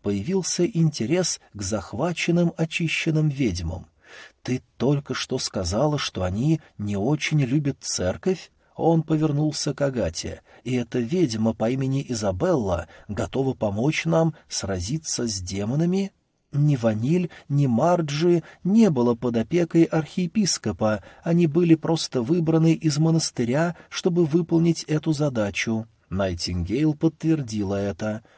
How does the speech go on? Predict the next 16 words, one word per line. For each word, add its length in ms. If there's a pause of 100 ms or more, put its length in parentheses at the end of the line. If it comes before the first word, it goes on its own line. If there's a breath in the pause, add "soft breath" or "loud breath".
ответила 640
Агата. 500 (340 soft breath)
Странно, 580
что 240
Изабелла, 580
похоже, 640 (180 loud breath)
не 140
заботится 680
о 60
том, 280
кому 380
она 160
служит. 580 (220 loud breath)
Главное 720
для 180
неё — 420